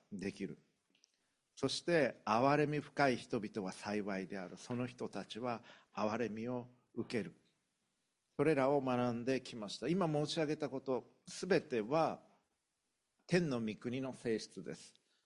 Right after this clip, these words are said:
そして次をお願いいたします。プロジェクター、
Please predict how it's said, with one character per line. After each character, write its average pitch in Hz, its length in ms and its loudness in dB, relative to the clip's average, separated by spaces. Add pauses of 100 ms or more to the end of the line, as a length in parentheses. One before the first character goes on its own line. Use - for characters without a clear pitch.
(220)
そ 131 60 -6
し - 120 -8
て 139 80 -8
次 139 280 -2
を 107 200 0
お 113 60 -8
願 101 120 -6 (180)
い 80 40 -14
い - 40 -20 (160)
た 101 120 -12
し - 180 -14
ま 107 100 -8
す。 - 60 -18 (880)
プ 113 80 -10
ロ 110 60 -6
ジ 92 80 -12
ェ - 40 -14
ク - 140 -20
タ 98 80 -12
ー、 92 40 -14